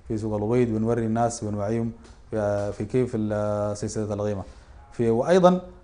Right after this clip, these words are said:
في ال-، ل-، لزيادة ال-، دخل ال-، الفرد، حاولنا نعمل شراكات ذكية بين ال-، القطاع الخاص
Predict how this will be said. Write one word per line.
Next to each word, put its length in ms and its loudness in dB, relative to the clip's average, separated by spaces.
في 100 -2
ال-، 720 0
ل-، 340 0
لزيادة 500 6
ال-، 760 -2
دخل 260 4
ال-، 160 2
الفرد، 440 6
حاولنا 340 4
نعمل 240 4
شراكات 380 4
ذكية 420 2
بين 220 0
ال-، 260 0
القطاع 340 6
الخاص 460 6